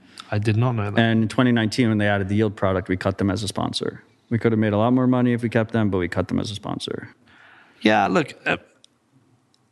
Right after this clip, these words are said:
Speaker 1: I wouldn't have a sponsor on the show if I thought, I didn't believe, uh, the product would be successful, the business could be successful. I wouldn't do that. We tur-, we do turn down sponsors, despite what people believe. We turn down a lot of sponsors.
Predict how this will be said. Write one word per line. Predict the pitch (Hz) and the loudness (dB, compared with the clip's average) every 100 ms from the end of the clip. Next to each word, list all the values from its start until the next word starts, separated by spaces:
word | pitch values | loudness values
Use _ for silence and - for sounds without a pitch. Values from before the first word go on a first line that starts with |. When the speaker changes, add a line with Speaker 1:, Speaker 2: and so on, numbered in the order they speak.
| _ _ _ - - | _ _ _ -10 -2
Speaker 1:
I | 170 | 0
wouldn't | 220 180 | 0 0
have | 117 156 156 139 | 0 2 2 0
a | |
sponsor | 131 - 120 113 - 113 104 | -2 0 -2 0 -4 -4 -6
on | 135 117 | -2 2
the | 113 | 2
show | 120 107 | 2 0
if | 101 | 0
I | 110 | -2
thought, | - - 117 110 - - - _ _ | -2 0 0 0 -4 -8 -10 _ _
I | - 123 | 2 2
didn't | 123 113 | 2 2
believe, | 117 110 110 - - _ - _ _ - - - - | 2 2 0 -2 -16 _ -20 _ _ -20 -20 -20 -4
uh, | 104 101 - - 131 127 _ | 0 0 -2 -8 -18 -18 _
the | 113 | -4
product | - 113 98 | 0 0 0
would | |
be | 110 | -2
successful, | 98 110 - 151 143 - 131 | -2 -4 0 0 0 0 2
the | 110 | 2
business | 113 113 107 | 0 0 -4
could | - | -2
be | 110 | -2
successful. | 101 - - 107 - 101 | -2 -4 -6 -6 -4 -4
I | |
wouldn't | 104 117 | 0 0
do | 110 156 | 2 0
that. | 120 101 | 0 0
We | 110 | -2
tur-, | - 127 120 | 2 0 0
we | - | 0
do | 113 120 120 | 0 2 0
turn | - 123 120 | 2 0 2
down | 123 117 | 0 0
sponsors, | - 127 120 107 98 _ _ | -2 -2 -2 -4 -6 _ _
despite | - - 110 | -10 -4 -2
what | 113 110 | -2 -2
people | 120 117 | -2 -2
believe. | 117 117 113 | 0 0 0
We | 110 | -4
turn | 117 113 | -4 -4
down | 113 | -2
a | 107 | -2
lot | 107 | -4
of | |
sponsors. | 104 - - - - | -4 -6 -10 -10 -12